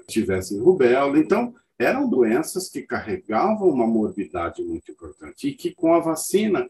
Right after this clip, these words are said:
isso diminuiu em muito a incidência dessas doenças. Então, eu acho que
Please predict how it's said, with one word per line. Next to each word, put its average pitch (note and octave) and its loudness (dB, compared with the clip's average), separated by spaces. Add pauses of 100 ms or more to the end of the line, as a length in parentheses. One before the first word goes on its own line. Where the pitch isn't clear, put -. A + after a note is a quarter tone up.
(100)
isso F3 4
diminuiu E3 4
em A3 0
muito C#3 2
a B2 2
incidência B2 2
dessas A2+ -2
doenças. D#2+ -6 (120)
Então, D#3+ 6
eu B2 6
acho - 4
que G#2+ 0